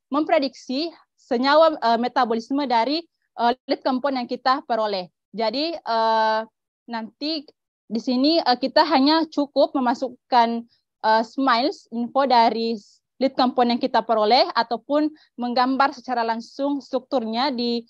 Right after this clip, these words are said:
websitenya, kemudian nanti akan muncul, eh, hasil yang seperti ini, eh, sehingga kita bisa mengetahui bahwa, eh, site of metabolismnya itu pada struktur yang mana.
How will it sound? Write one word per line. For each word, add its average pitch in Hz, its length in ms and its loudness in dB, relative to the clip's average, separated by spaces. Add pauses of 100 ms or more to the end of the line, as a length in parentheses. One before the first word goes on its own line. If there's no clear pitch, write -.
(120)
websitenya, 247 720 -2
kemudian 247 640 -2 (320)
nanti 240 240 -4
akan 254 320 2
muncul, 302 560 0
eh, 240 240 -2
hasil 277 240 -6
yang 254 160 -2
seperti - 400 -8
ini, 262 240 -2 (480)
eh, 226 160 2
sehingga 254 240 2
kita 311 240 0
bisa 285 240 0
mengetahui 285 640 -2
bahwa, 269 500 0 (320)
eh, 240 320 0
site 339 320 -2 (140)
of 285 160 -4
metabolismnya 262 760 -4
itu 339 160 -10
pada 269 320 -2
struktur 269 320 -10
yang 226 140 -4
mana. 220 340 -8